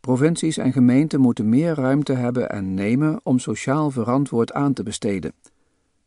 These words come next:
We verhogen de drempelbedragen waarboven men tot Europese aanbesteding verplicht is. Invoering van een social return criterium in de aanbesteding door de Europese Unie en haar instellingen.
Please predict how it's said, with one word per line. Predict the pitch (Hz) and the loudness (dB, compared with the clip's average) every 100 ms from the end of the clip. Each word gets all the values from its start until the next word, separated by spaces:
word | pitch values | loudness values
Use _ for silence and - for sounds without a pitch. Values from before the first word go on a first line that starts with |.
| _ | _
We | 147 120 | -8 -4
verhogen | 104 98 131 147 127 110 | -2 2 4 4 0 -2
de | 98 | -2
drempelbedragen | 117 139 156 143 123 123 110 113 113 107 | -2 -2 0 0 0 -2 -2 -2 -2 -2
waarboven | 107 107 117 117 110 | -2 0 2 2 0
men | 107 104 | 0 0
tot | 107 98 - | -2 -4 -4
Europese | 117 104 - 139 143 - - | -4 -4 -4 -4 -2 -4 -4
aanbesteding | 117 127 123 - 98 98 107 | -2 -2 -2 -2 -2 -2 -4
verplicht | 143 - 135 - | -4 -4 -4 -4
is. | 87 - _ _ _ _ _ _ _ _ _ _ _ | -6 -8 _ _ _ _ _ _ _ _ _ _ _
Invoering | - 139 139 151 156 147 139 | 2 2 4 2 2 2 2
van | 131 | 2
een | 120 113 | 2 2
social | - 143 143 - 135 120 | 0 0 0 0 0 0
return | 113 110 131 139 151 | -2 -2 -2 0 0
criterium | - 127 - 127 127 123 117 117 117 | -2 -2 0 0 2 2 4 4 2
in | - 117 104 | 0 -2 0
de | 104 | -2
aanbesteding | 120 135 139 - 135 127 120 117 110 | -2 -2 -2 0 2 2 4 4 2
door | 127 110 | 0 -2
de | 107 - | -2 -4
Europese | 113 107 - 123 113 - - | -4 -4 -2 -2 -2 -6 0
Unie | 123 147 151 | 2 4 2
en | - 123 | 0 0
haar | 117 110 - | 0 -4 -2
instellingen. | 135 127 110 92 90 73 | -2 -2 -2 -2 -4 -6